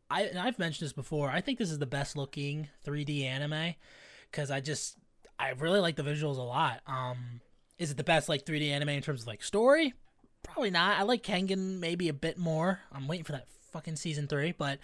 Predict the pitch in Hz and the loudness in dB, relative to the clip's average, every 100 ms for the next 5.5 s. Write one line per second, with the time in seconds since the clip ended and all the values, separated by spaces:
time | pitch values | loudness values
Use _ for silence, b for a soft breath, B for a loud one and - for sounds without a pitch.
0 | B B B B B B B B B B | B B B B B B B B B B
1 | - 285 339 190 220 - 294 403 - 320 | 2 8 8 8 6 6 8 6 6 6
2 | 277 - - _ _ _ _ _ _ 240 | 6 4 -4 _ _ _ _ _ _ 4
3 | 233 - 208 196 190 175 - - _ - | 4 6 10 10 8 4 -2 -8 _ -2
4 | 202 - 254 - 220 214 202 - - - | -2 0 -2 0 -2 0 -2 -6 -8 0
5 | 156 120 113 95 | 0 0 -4 -14